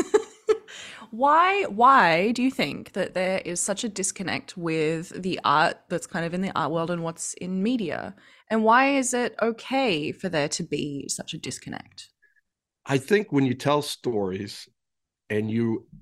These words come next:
Speaker 2: are, you have to, you, you need to use a shorthand, right? Of,
Speaker 1: Mm-hmm.
Speaker 2: like, of what, of whatever knowledge you have before this, you, you can, so you can access it. So they, most people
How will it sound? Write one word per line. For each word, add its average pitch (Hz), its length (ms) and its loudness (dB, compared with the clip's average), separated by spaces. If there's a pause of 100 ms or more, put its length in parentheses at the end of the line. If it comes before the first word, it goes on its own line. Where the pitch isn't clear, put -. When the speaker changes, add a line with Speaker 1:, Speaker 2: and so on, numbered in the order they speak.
(340)
Speaker 2:
are, 110 480 2
you 147 140 4
have 170 320 4
to, 151 240 2 (140)
you, 123 280 -4 (1200)
you 147 280 4
need 180 160 8
to 170 60 4
use 147 200 4
a 139 40 2
shorthand, 98 520 -2 (220)
right? 123 340 4
Of, 113 380 0 (120)
Speaker 1:
Mm-hmm. 107 220 -4
Speaker 2:
like, 131 220 2
of 113 180 0
what, 117 320 0
of 117 240 -2
whatever 143 500 4
knowledge 123 560 4
you 117 120 0
have 110 260 0
before 113 800 0 (180)
this, - 400 -4 (600)
you, 110 160 -4 (100)
you 120 120 0
can, 117 240 2
so - 160 2
you 117 100 4
can 113 120 2
access 107 460 2
it. 87 140 -8
So 131 360 6
they, 131 380 4 (420)
most 151 260 2
people 127 560 2